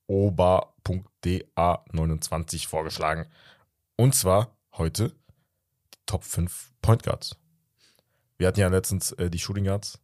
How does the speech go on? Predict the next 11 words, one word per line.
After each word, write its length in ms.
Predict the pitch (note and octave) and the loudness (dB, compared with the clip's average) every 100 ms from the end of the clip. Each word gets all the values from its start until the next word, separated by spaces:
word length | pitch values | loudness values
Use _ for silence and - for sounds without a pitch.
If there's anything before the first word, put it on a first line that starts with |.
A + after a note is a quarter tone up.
| _ _ _ _ _ _ _ _ _ _ _ - | _ _ _ _ _ _ _ _ _ _ _ -6
Und 80 | |
da 60 | E2+ | -2
haben 100 | E2 | -2
wir 80 | F2 | -4
ein 120 | F2 | -4
bisschen 340 | G2 F2+ E2+ - | -6 -6 -8 -10
<laughs> 100 | - | -2
Hate 220 | B2 A#2+ | 0 0
bekommen, 360 | G#2+ - - D3+ | 0 0 2 4
weil 140 | D#3 B2 | 6 4
wir, 160 | A2+ | 2